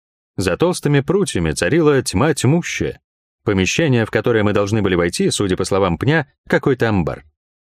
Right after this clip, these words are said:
Я надеялся, что слуги не имеют обыкновения здесь спать. Йох вряд ли допустит, чтобы все знали о решетке, закрывающей вход под землю. "А вот теперь хорошо бы посветить", — попросил меня Гаррет.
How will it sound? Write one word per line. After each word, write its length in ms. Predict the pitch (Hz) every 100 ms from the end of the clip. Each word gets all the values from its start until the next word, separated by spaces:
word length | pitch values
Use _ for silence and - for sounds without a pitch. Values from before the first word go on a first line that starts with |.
| _
Я 160 | - 85
надеялся, 480 | 82 113 127 - 92
что 260 | - 95
слуги 400 | 90 120 123 110
не 220 | 101 120
имеют 300 | 135 156 101
обыкновения 580 | 87 87 98 101 95 92
здесь 220 | 87 117
спать. 400 | - - - - _ _ _ _ _ -
Йох 380 | 95 113 110 -
вряд 300 | 123 180 175
ли 80 | 98
допустит, 460 | 92 160 185 131
чтобы 300 | - 147 139
все 240 | 135 160 135
знали 340 | 113 139 123
о 100 | 113
решетке, 440 | 95 - 165 -
закрывающей 560 | 117 113 110 113 - 110
вход 320 | - 104 92
под 160 | - 117
землю. 420 | 110 78 64 - _ _ _ _ -
"А 140 | 87
вот 180 | 127 -
теперь 320 | 127 156 175
хорошо 320 | 127 110 160
бы 80 | 156
посветить", — 640 | 147 - 123 - 76 - _ _
попросил 420 | 117 107 98 104
меня 220 | 90 85
Гаррет. 340 | 76 - -